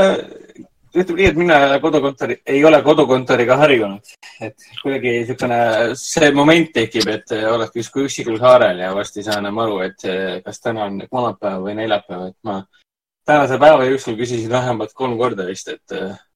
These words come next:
et kuule, kas täna on, täna on kolmapäev? Aa, aa, okei. Oota, eile oli siis teisipäev. Et läheb sassi juba vaikselt.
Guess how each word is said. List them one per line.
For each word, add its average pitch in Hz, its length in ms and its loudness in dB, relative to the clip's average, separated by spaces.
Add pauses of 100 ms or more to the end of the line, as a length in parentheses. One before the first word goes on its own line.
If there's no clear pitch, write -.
(460)
et - 100 -14
kuule, 196 300 4 (220)
kas - 180 -10
täna 214 240 0
on, 165 60 -10 (240)
täna 202 180 -2
on 202 80 0
kolmapäev? 104 540 4 (960)
Aa, 123 260 2 (680)
aa, 107 360 0
okei. 113 340 -6 (640)
Oota, 147 220 -2 (280)
eile 190 280 0
oli 165 140 2
siis - 240 -10
teisipäev. - 580 -2 (200)
Et - 160 -6
läheb 185 280 4
sassi 170 320 -2
juba 101 140 0
vaikselt. 101 360 -8